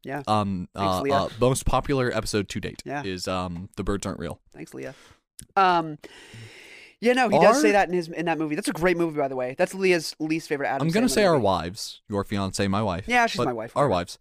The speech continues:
Speaker 1: Yeah.
Speaker 2: Um, kinda carry the show. I'm not gonna
Speaker 1: A little bit.
Speaker 2: I'm not gonna pretend like they don't.
Speaker 1: A little bit.
Speaker 2: Mimi says so much funny stuff.
Speaker 1: So
Speaker 2: Leah
Speaker 1: much funny
Speaker 2: brings
Speaker 1: stuff.
Speaker 2: so much to the table.
Speaker 1: Yeah.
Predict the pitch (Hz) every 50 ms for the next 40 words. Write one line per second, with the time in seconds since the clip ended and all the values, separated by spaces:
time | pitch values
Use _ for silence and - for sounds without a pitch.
0 | _ - 135 151 - - - - - 113 117 117 113 110 107 107 107 - - -
1 | _ _ _ _ _ _ _ _ _ - - - - - 196 156 - - 98 82
2 | 73 - - - - - - - _ _ _ _ _ _ _ _ _ _ _ 123
3 | 127 135 131 135 139 147 - 185 170 165 160 160 165 170 165 170 170 180 165 151
4 | 147 151 - - 170 175 175 175 175 175 175 160 151 180 190 185 208 202 185 -
5 | 190 - 202 175 160 151 - 147 135 110 87 80 - _ _ _ _ 151 156 160
6 | 165 165 - 127 127 151 - 131 135 147 147 - 143 113 - - 131 113 120 120
7 | - - 110 104 101 - 120 107 107 - - - - - 104 110 113 120 123 117
8 | 117 113 110 107 107 - - - - - - - 110 107 107 104 107 104 - -
9 | - - - - - 120 127 120 117 113 117 120 - - 117 -